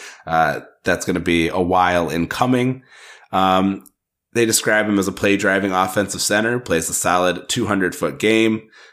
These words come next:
uh, can be a dual threat 'cause he can dish and finish. Um, so, you know, he, they said he needs to work on consistency and discipline, but that he projects to become a very good top six center. So thank you, Dobber Prospects, for letting me crib some notes from you. Uh, I also know that Nicole Sherman, who is an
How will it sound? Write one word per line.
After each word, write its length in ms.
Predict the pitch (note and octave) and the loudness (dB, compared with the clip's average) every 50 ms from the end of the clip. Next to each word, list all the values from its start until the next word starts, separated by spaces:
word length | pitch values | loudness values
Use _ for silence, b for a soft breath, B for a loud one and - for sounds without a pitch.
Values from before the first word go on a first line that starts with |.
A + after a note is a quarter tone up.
| B B | B B
uh, 180 | D#2+ E2 E2 - | -2 -2 -2 -2
can 200 | - - G#2 G2+ | -2 -2 0 2
be 80 | G2+ | 2
a 60 | F#2 | 2
dual 260 | E2+ - A#2 B2 A#2 A#2 | 2 2 2 2 0 0
threat 320 | - A#2 A2 A#2 A#2 - | 0 0 0 0 -2 -4
'cause 180 | - G2+ F2+ - | -8 -8 -6 -4
he 120 | G2 F2 | -6 -4
can 460 | - - F2 E2+ E2+ E2+ E2 E2 - _ - F#2 | -2 -2 -2 0 0 -2 -4 -6 -10 _ -10 -4
dish 480 | F#2+ G#2 A2 A#2 A2 - - - - | -2 0 0 2 0 0 -2 -2 -2
and 420 | G#2 A2+ B2+ C#3+ D#3 D3+ E3 - - | 0 0 0 0 0 -2 -4 -6 -6
finish. 640 | - - G2+ A2+ D3 G3+ - - - - - - - _ b b b b b b b b b b b b - | -2 0 0 2 2 0 -2 -4 -6 -8 -10 -12 -18 _ b b b b b b b b b b b b -4
Um, 580 | F2+ F2+ F2+ F2+ F2 F2 F2+ F#2 G2 G2 - | -2 2 2 2 2 0 -2 -4 -6 -8 -8
so, 500 | - - - B2 A#2+ B2+ C#3 C#3 A#2+ C3 | -6 -2 0 2 2 2 2 0 0 -2
you 160 | - - C3+ G#2+ | -2 -2 0 0
know, 160 | G2+ G2+ G2+ | 2 2 0
he, 160 | G2+ B2 A#2 | 0 0 -2
they 240 | G2+ G#2+ A#2 A#2 A2+ | 0 2 2 0 0
said 220 | - - - - | 0 0 0 2
he 80 | A#2+ A#2 | 2 2
needs 200 | A#2+ A#2 A2+ G#2+ | 2 0 0 0
to 60 | G#2+ | 0
work 160 | G#2+ A2 - | 0 0 0
on 100 | G#2 G2 | 0 -2
consistency 720 | G2 A2+ G2 - - A2+ A2 - A#2+ G#2+ - - B2 A2 | -2 -2 -2 0 0 0 0 -2 -4 -6 -4 -2 0 0
and 140 | G2+ F#2+ F#2+ | 0 0 0
discipline, 500 | B2 C3 - - C#3 - C3 A#2+ A#2 A2+ | 0 0 0 -2 -2 -2 0 0 0 0
but 80 | G2+ F2 | 0 -2
that 140 | F2 F2 | -2 -2
he 40 | F2 | -4
projects 440 | - - F#2 E2 - F2 E2+ - - | -4 -6 -4 -2 0 0 0 0 -4
to 80 | - E2+ | -6 -4
become 340 | F2+ E2 - F2 F2 E2+ | -6 -4 -2 -2 -2 -2
a 40 | E2 | -4
very 260 | D2 E2+ D#2+ D#2+ E2 | -4 -2 -2 -2 -2
good 320 | D#2 E2+ D#2+ D2+ D2+ - - | -2 -4 -4 -6 -6 -8 -6
top 260 | - F2+ E2 D2+ - | -4 -2 -2 -2 -2
six 320 | - - E2+ D#2 - - | -4 -4 -4 -4 -4 -4
center. 360 | - - D#2 D#2 D2+ D2+ D#2 D#2+ | -2 0 0 0 0 -2 -2 -4
So 120 | - F#2 | -4 -4
thank 280 | E2+ - F#2+ F2 - - | -4 -6 -6 -6 -6 -6
you, 60 | E2+ | -6
Dobber 280 | E2 F2+ F2 E2+ D#2+ D#2+ | -2 -2 -2 -2 -2 -4
Prospects, 640 | - - B2+ A2+ A2+ A2 - - A2+ G#2 G#2 - - | -6 -4 -4 -2 -2 -4 -4 -4 -2 -2 -2 -4 -4
for 140 | - - | -4 -2
letting 260 | D3 B2 A2 G#2+ G#2+ F#2+ | -2 0 0 0 0 -2
me 100 | F#2 F#2 | -2 -2
crib 300 | - - C#3+ B2 C3 - | -2 -2 -2 0 -2 -2
some 220 | - - G2 G2 | -2 -2 0 0
notes 320 | F#2+ G2+ G#2 G2+ - - | 2 0 0 -2 -4 -4
from 240 | - A#2 G#2 G2+ G2+ | -2 -2 0 0 2
you. 160 | G2+ G2+ G2 | 2 0 0
Uh, 460 | G2 - - - - - - - - D#2+ | -2 -6 -12 -18 -18 -16 -12 -6 -2 0
I 160 | D#2 F#2 G2 | 2 2 2
also 200 | G2 F#2 - G2 | 0 0 0 0
know 140 | F#2 F2 F2 | 0 0 0
that 140 | F2 D#2 | 0 -2
Nicole 340 | E2+ F#2 - - F#2 F2 F2+ | -4 -4 -4 -2 -2 0 0
Sherman, 480 | - - - F2 F2 F2 E2+ D#2+ E2+ E2 | 0 0 2 2 0 0 0 -2 -2 -2
who 260 | E2 E2+ D#2+ D#2+ D#2+ | -4 -4 -4 -4 -4
is 220 | - E2+ E2+ E2+ | -4 -6 -4 -2
an 260 | F2 E2+ E2 E2 E2+ | -2 -2 -4 -6 -8